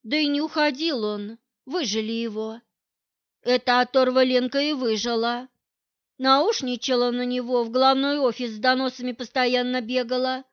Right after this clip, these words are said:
Грязь на Прохора Савельевича лила. Может, там и не очень её словам верили, но проверки присылали. А для Прохора Савельевича с его безупречным послужным списком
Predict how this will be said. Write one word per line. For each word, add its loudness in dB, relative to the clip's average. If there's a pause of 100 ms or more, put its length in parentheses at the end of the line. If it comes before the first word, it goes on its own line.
(560)
Грязь 4
на 2
Прохора 0
Савельевича -4
лила. -2 (1120)
Может, 2
там 4
и 0
не 0
очень -4
её -4
словам 0
верили, -4
но 0
проверки -2
присылали. -4 (800)
А 4
для 2
Прохора 0
Савельевича -4
с -20
его 0
безупречным -4
послужным -4
списком -8